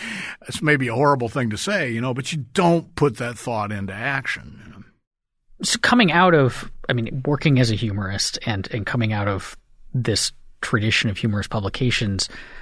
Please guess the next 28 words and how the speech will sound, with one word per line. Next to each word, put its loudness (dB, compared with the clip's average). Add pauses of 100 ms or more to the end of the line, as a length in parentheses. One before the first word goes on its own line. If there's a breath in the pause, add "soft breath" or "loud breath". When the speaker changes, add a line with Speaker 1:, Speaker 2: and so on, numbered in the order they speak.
(640 loud breath)
Speaker 2:
maybe 6
you 6
can 8
shed 4
light 8
on 6
one 6
of 6
the 6
things 2
that's -4 (180)
always 4
wondered 6
about, 2
which 2
is 4
you 6
look 6
at 2
the, 6
you 2
look 6
at -4
the 2
state 4
of -2 (1160)
comedy 2
today, -2